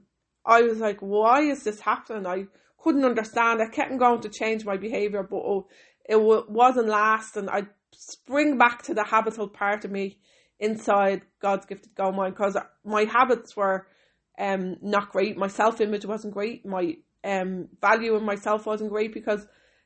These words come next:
um, my self-image was, my standards were very low. So, um, each time that I changed my behaviour, it wouldn't last. So it was,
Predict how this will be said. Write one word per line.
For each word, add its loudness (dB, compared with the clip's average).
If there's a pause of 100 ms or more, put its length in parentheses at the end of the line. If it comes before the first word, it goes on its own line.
(300)
um, -2 (160)
my -2
self-image 2
was, -6 (340)
my -2
standards 0
were -4
very 2
low. 4
So, -6 (540)
um, -2 (840)
each 0
time 2
that 0
I 2
changed -4
my -4
behaviour, -4
it 0
wouldn't -2
last. -2
So -2
it -2
was, -8